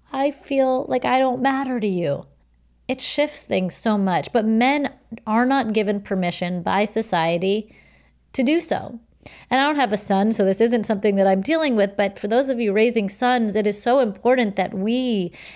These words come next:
encourage them to be emotionally in touch and emotionally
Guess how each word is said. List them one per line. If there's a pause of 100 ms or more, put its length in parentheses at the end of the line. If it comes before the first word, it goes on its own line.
(100)
encourage
them
to
be
emotionally
in
touch
and
emotionally